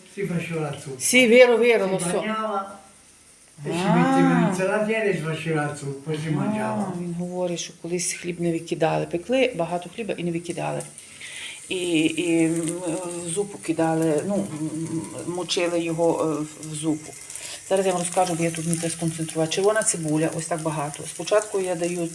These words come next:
Speaker 2: е, ось це, тільки корінчики, <laughs> корінчики. Ось таку ми купили, бачите,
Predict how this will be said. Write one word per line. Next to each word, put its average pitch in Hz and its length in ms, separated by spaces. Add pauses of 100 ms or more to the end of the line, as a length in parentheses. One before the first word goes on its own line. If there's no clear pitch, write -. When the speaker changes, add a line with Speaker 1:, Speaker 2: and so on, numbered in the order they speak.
Speaker 2:
е, 165 320 (140)
ось 165 180
це, 165 500 (180)
тільки 160 260
корінчики, 170 680
<laughs> - 100
корінчики. 226 540 (540)
Ось - 60
таку 180 220
ми 175 120
купили, 165 400
бачите, 170 420